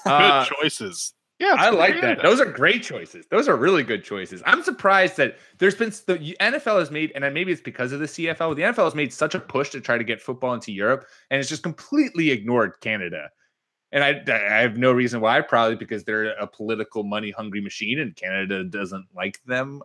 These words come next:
Speaker 1: I don't know. Um, but that's an interesting move, considering that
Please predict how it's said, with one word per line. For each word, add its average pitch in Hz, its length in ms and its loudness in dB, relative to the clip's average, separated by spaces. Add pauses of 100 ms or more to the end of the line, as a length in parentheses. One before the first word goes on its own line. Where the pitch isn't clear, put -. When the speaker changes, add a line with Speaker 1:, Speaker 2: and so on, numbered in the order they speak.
Speaker 1:
I 85 80 -10
don't - 240 -12
know. 180 240 4 (340)
Um, 120 420 2 (880)
but - 420 2 (460)
that's - 160 0
an 196 80 -2
interesting 202 340 -6
move, 175 220 0 (140)
considering 170 460 4
that 147 260 2